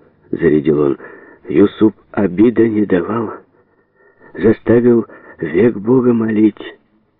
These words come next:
"Ну что ты, очумел, Гемозиддин? Какой я тебе господин?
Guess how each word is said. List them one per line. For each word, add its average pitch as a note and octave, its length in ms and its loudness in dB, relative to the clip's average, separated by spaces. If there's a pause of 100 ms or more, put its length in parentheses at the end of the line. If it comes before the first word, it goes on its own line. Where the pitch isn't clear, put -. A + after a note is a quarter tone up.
(1040)
"Ну D#2 300 -2
что - 240 -4
ты, C2+ 200 -6
очумел, D#2+ 640 -2 (280)
Гемозиддин? C#3 840 -2 (560)
Какой E2+ 400 2
я C#2 60 -6
тебе D2 300 -4
господин? - 760 -4